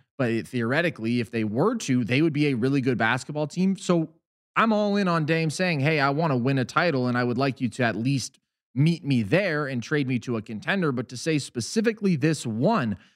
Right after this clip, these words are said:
apparently he didn't even wanna go to Philly, where now Daryl Morey will not put Tyrese Maxey on the table, so Philly doesn't have a great package to put together. I just think that is a bit too far, and obviously this is a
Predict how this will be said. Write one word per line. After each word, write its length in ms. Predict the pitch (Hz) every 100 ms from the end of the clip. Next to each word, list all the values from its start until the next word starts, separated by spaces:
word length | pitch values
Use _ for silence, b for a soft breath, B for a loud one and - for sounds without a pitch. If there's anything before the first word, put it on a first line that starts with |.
| b
apparently 340 | - 220 233 208
he 40 |
didn't 160 | 196 196
even 160 | 180
wanna 180 | 175 165
go 120 | 143
to 80 | 120
Philly, 580 | - - 285 208 127 120 b _
where 180 | 151
now 380 | 156 180 175 147
Daryl 320 | - 151 151
Morey 260 | 143 151 143
will 140 | 123
not 240 | 123 127 -
put 160 | 127
Tyrese 320 | 117 123 120 120
Maxey 300 | 123 110 117
on 100 | 107
the 80 |
table, 400 | 107 165 151 127
so 260 | 117 - 113
Philly 280 | 104 143 120
doesn't 200 | 113 110
have 200 | 120 107
a 60 |
great 380 | 92 - 123 120
package 440 | - 123 117 113 -
to 80 |
put 180 | 87 107
together. 480 | 110 190 240 175 127 B B _ _ _ -
I 60 | 190
just 300 | 196 180 -
think 240 | 180 127
that 180 | 151 156
is 100 | 135
a 60 |
bit 320 | 117 143 139 -
too 160 | 143
far, 320 | 123 139 127
and 80 | 123
obviously 720 | 127 147 151 143 135 - 131
this 340 | 117 101 131 -
is 220 | 123 104
a 460 | 104 110 110 107